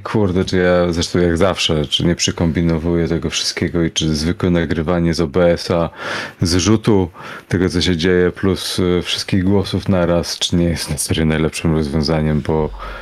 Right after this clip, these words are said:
sobie generuje chyba za dużo roboty, a mi się wydaje, że to, co, y, teraz jak rozmawiamy, to jakość tego audio,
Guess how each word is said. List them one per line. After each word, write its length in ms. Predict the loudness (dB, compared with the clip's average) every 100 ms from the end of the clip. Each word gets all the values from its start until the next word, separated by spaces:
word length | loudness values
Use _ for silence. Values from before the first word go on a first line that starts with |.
| -14
sobie 220 | -6 -4 0
generuje 540 | 2 2 4 2 2
chyba 200 | 0 0
za 120 | 0
dużo 260 | 0 0 0
roboty, 560 | 0 -2 -4 -2 -2
a 140 | 0 0
mi 120 | 0
się 140 | 0 -2
wydaje, 380 | 0 2 2
że 100 | 0
to, 200 | -2 -4
co, 420 | -2 0 2 2 0 0 2 0
y, 40 |
teraz 340 | -2 -2 0 -2
jak 100 | -2
rozmawiamy, 680 | 0 0 0 2 2 0
to 120 | 0 2
jakość 380 | 2 0 -4
tego 260 | -2 -2 0
audio, 400 | -2 0 -2